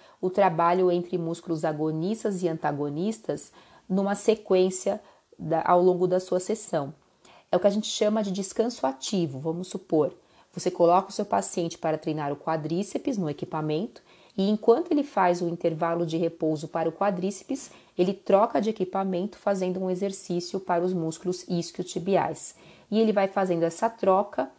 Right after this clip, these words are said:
até completar o número de séries determinado. Quando o indivíduo já estiver mais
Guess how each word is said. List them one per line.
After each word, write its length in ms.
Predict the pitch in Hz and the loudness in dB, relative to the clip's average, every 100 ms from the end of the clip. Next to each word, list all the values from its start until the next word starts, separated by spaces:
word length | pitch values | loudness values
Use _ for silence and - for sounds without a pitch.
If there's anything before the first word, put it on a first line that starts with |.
| _ | _
até 340 | - 202 - 185 | 0 0 2 0
completar 720 | 190 190 202 202 190 170 185 - _ | 0 -6 -4 -4 -2 -2 -4 -10 _
o 120 | 185 | 2
número 560 | 180 175 180 180 185 - | 2 2 2 2 0 -2
de 160 | 160 190 | -10 -12
séries 520 | - 165 156 156 165 | -4 2 4 2 0
determinado. 800 | 170 170 165 190 160 - - - _ _ _ _ _ _ _ - - _ - | -2 -2 -2 -2 -4 -8 -14 -20 _ _ _ _ _ _ _ -20 -20 _ 4
Quando 240 | 330 370 | 6 6
o 20 | |
indivíduo 400 | 330 208 175 180 | 4 2 -2 0
já 60 | 165 | 0
estiver 420 | 160 160 156 143 | -2 -2 -2 -2
mais 480 | 143 143 139 - | -2 -6 -8 -10